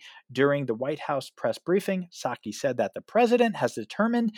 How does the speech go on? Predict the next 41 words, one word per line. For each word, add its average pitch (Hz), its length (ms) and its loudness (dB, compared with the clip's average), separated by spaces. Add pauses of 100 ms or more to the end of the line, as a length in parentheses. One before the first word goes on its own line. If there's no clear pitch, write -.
(200)
that 123 160 4
an 117 100 -2
assertion 208 560 -2
of 135 80 -6
executive 175 580 -2
privilege 107 400 -4
is 120 200 -6
not 165 240 4
warranted 120 640 -2
for 123 120 -4
the 110 80 -6
first - 340 -2
set 175 120 0
of 107 100 -8
documents 220 580 2 (300)
from 139 160 0
the 120 60 0
Trump 233 480 0
White 139 300 -2
House 135 380 0 (240)
that 117 120 0
have 117 180 0
been 120 160 -2
provided 147 720 2
to 123 220 -2
us 120 140 -4
by 104 180 -2
the 104 100 -4
National 98 500 -8 (100)
Archives. 117 640 0 (640)
Uh, 123 200 4 (140)
as 135 180 8
we've 127 160 -2
said 110 240 0
previously, 214 800 -2
this 123 220 -8
will 123 80 -4
be 113 140 -2
an 101 180 -2
ongoing 151 500 0
process, 160 720 -4